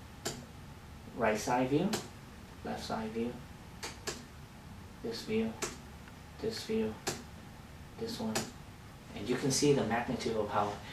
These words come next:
he was. And this is how he is now. And he's a very handsome guy. Um, now his look has completely changed.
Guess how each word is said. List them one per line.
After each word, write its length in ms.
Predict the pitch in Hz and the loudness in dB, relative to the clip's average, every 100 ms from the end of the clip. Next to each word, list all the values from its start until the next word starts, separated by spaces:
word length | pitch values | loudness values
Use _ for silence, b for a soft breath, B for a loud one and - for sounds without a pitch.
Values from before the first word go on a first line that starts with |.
| B - | B -4
he 80 | 107 | 2
was. 420 | 104 220 - - - - B B - - | 6 6 6 0 -6 -10 B B -2 0
And 80 | 101 | 2
this 200 | 120 120 | 4 6
is 140 | 117 | 4
how 180 | 113 104 | 8 10
he 140 | 104 | 10
is 240 | 107 - 110 | 8 6 6
now. 160 | - - - - - - - | 6 6 0 -2 -4 2 4
And 100 | - | 6
he's 140 | 107 | 6
a 80 | 107 | 4
very 320 | 98 120 123 | 8 10 10
handsome 400 | - 113 - 110 104 | 10 6 4 4 8
guy. 220 | - - - - B B B B - | 6 6 0 -6 B B B B -2
Um, 420 | - 98 98 101 - B B | 2 2 2 -2 -6 B B
now 220 | 117 123 | 8 10
his 240 | 117 107 123 | 10 4 2
look 180 | 131 - | 2 4
has 180 | - - | 0 0
completely 460 | 98 - 131 117 113 | -2 0 2 2 0
changed. 420 | - 104 101 | 0 2 0